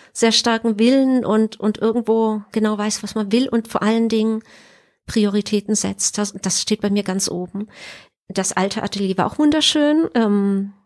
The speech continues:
da war ich zehn Jahre, alte Fabriketage. Das war gemietet. Und ich wollte aber immer etwas, was mir gehört, wo ich lebe und arbeite. Und das sollte alles unter einem Dach stattfinden. Und ich hab wirklich dieses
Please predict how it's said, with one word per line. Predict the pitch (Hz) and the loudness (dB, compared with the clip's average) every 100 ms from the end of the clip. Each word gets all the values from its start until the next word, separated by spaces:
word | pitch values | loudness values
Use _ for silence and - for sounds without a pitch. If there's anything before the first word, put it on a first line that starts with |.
| _ | _
da | - 190 | -6 -4
war | 180 | -4
ich | 170 - | -8 -8
zehn | - - 190 208 | -4 0 0 0
Jahre, | 233 240 262 302 285 - | 0 -2 -2 -2 -4 -4
alte | 190 - | -4 -4
Fabriketage. | 202 - 294 294 294 277 262 254 269 269 - - - - - | -8 -4 -2 -2 0 2 2 2 0 -2 -12 -20 -20 -20 -4
Das | 202 202 | -2 0
war | 190 180 | -2 -2
gemietet. | 196 202 247 - 330 - - _ _ _ _ _ - | 0 2 2 0 -4 -4 -12 _ _ _ _ _ 0
Und | 208 | 0
ich | 208 | 2
wollte | 208 214 240 247 | 2 2 2 0
aber | 220 - | -2 -2
immer | 220 240 - | 0 0 -2
etwas, | 226 214 214 | -4 -6 -6
was | 220 - | -4 0
mir | 214 214 214 | 2 4 4
gehört, | 226 208 208 208 208 | 0 0 -2 -2 -4
wo | |
ich | 190 - | -6 -6
lebe | 196 208 233 233 | 0 2 4 2
und | 202 208 | 0 0
arbeite. | 190 202 208 202 196 | -2 -2 0 0 -2
Und | |
das | 202 - | -2 0
sollte | 208 - | 0 0
alles | 196 214 | -2 -2
unter | - 196 | -2 -4
einem | 185 196 196 | -2 -2 -2
Dach | 190 | -4
stattfinden. | - - 185 - - 202 185 185 190 196 - - - - - - - - | -6 -6 -8 -10 -2 2 4 2 0 -4 -12 -20 -20 -20 -20 -20 -16 -4
Und | 190 185 185 180 - | 0 0 0 -4 -8
ich | 202 | -6
hab | 208 - | -6 -4
wirklich | 196 208 233 - | -4 -2 -4 -2
dieses | 214 202 202 - - | -2 0 -2 -2 -4